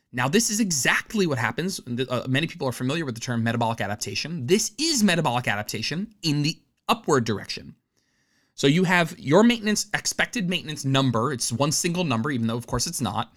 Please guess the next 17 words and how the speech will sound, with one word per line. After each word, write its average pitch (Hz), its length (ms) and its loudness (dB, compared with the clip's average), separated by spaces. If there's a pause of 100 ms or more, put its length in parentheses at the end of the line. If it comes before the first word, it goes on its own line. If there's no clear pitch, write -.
(480)
And 139 100 0
then 185 80 0
your 226 140 2
body 262 320 -2
has 196 240 -4
some 214 240 2
level 214 180 0
of 170 140 -4
adaptivity 185 880 0
to - 120 -6
overfeeding 139 540 -2
and 180 100 -4
underfeeding. - 520 -2 (400)
And 139 100 -4
so 160 180 2
if 151 120 0
you 196 440 0